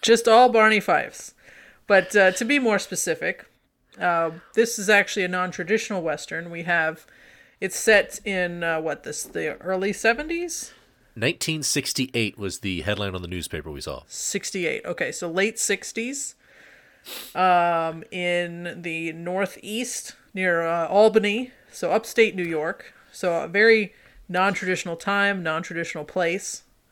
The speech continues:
Speaker 2: I did the research. It's, it's an actual town. Um,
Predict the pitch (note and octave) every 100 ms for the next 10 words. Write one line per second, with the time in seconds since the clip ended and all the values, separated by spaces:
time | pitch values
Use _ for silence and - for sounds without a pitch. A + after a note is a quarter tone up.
0 | - A#2+ A#2+ C3 C3 E3 B2+ - A#2+ A2+
1 | - - A#2 - A2 A#2 - - A2+ -
2 | A#2+ G#2 G2 A2 G2 F#2